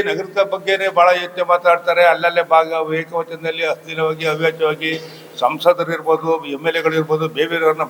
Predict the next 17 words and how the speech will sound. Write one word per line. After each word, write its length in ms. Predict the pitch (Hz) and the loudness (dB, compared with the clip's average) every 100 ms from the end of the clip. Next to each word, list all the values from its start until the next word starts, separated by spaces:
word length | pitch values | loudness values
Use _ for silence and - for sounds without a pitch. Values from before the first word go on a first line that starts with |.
| 131 | 2
ಬಹಳ 120 | 156 151 123 | 4 2 0
ಇದಾಗಿ 180 | 147 143 139 | -4 -6 -8
ಮಾತಾಡ್ತಾರೆ. 400 | 127 117 104 - - - - - - - | -10 -14 -16 -20 -20 -20 -20 -20 -14 -8
ಇವತ್ತು 200 | 175 190 | -6 -2
ಮುಖ್ಯಮಂತ್ರಿ 440 | 185 254 233 233 220 | -2 2 2 4 4
ಆಗ್ಬೇಕು 240 | 208 214 202 | 4 2 -2
ಅಂತ 140 | 196 | -2
ಹೊರಟಿದ್ದಾರೆ. 440 | 196 190 190 190 196 | 0 0 -2 -2 -2
ಮುಖ್ಯಮಂತ್ರಿ 520 | 180 208 202 202 185 | -4 -10 -10 -4 0
ಆಗ್ಬೇಕಾದ್ರೆ 320 | 185 185 180 175 | 0 0 2 2
ಅವ್ರ 100 | 170 - | 2 -2
ಸೌಜನ್ಯ 400 | 170 170 185 185 180 170 | -2 0 -2 4 4 4
ಇದೆಯಾ 260 | 160 160 156 | -2 0 2
ಅಂತಕ್ಕಂಥದ್ದು 480 | 156 160 156 156 156 | 0 -4 -8 -8 -10
ಪ್ರಶ್ನೆ 340 | - 160 - 151 | -8 -8 -4 -2
ಬರ್ತದೆ. 300 | 135 123 107 95 - - - - | -2 -4 -12 -16 -20 -20 -20 0
ಯಾರನ್ನು 420 | 147 202 214 214 | 2 4 2 -2